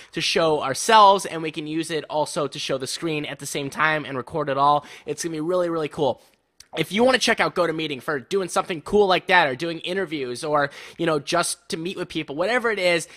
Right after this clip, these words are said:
easy, easy, easy solution. Go to go to meeting dot com, click the try it free button, enter the promo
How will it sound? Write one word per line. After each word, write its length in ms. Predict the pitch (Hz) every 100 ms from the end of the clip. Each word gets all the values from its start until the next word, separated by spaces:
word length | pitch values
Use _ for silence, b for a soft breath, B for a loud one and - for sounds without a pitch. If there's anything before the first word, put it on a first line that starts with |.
| B _
easy, 680 | - 233 233 202 226 220 208 _ _ 202
easy, 300 | 214 185 196 160
easy 200 | 185 165
solution. 640 | 160 170 165 160 165 139 -
Go 240 | 180 233
to 200 | 226 208
go 300 | 151 - 233
to 60 | 277
meeting 320 | 247 214 190
dot 320 | 170 151 -
com, 380 | - 151 135 123
click 180 | - 160
the 60 |
try 260 | 151 - 175
it 120 | 180
free 140 | - 156
button, 380 | 127 156 175
enter 160 | 165 147
the 100 | 131
promo 680 | - - 185 185 185 190